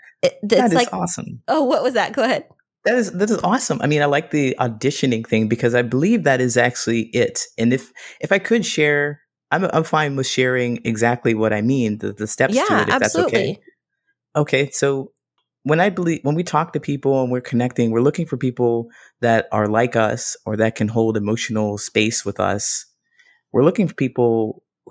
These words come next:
Speaker 2: who know us and who are like us. Like you and I, we have a pretty cool connection right here 'cause you can understand my experiences and you
Speaker 1: Right.
Speaker 2: keep reflecting back.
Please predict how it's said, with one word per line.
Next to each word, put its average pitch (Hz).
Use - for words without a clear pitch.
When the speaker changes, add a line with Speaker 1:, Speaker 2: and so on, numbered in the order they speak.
Speaker 2:
who 113
know 143
us 107
and 107
who 113
are 113
like 123
us. 98
Like 101
you 180
and 131
I, 123
we 131
have 135
a 123
pretty 135
cool 131
connection 117
right 107
here 110
'cause 147
you 147
can 151
understand 143
my 135
experiences 117
and 107
you 113
Speaker 1:
Right. 320
Speaker 2:
keep 185
reflecting 123
back. 120